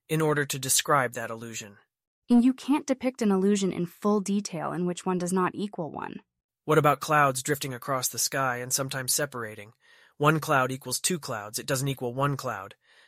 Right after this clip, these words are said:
Speaker 1: Divide both sides of the equation by cloud, and there you have it.
Speaker 2: They stare concernedly at him.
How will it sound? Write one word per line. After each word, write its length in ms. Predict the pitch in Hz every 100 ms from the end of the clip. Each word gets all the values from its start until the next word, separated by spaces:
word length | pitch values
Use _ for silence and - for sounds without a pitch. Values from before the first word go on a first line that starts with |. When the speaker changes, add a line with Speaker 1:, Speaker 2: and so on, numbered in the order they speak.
| -
Speaker 1:
Divide 340 | 147 151 147 135
both 180 | 147
sides 360 | - 151 147 139
of 80 | 131
the 120 | 127
equation 460 | 120 147 139 131 123
by 140 | 120
cloud, 400 | - 143 139 139
and 140 | 135 127
there 100 | 131
you 140 | 127
have 240 | 123 123 110
it. 220 | - - _ _ _ _ 214
Speaker 2:
They 100 | 208
stare 380 | - 226 208
concernedly 640 | 208 196 - 202 208 196 175
at 140 | 165
him. 260 | - 180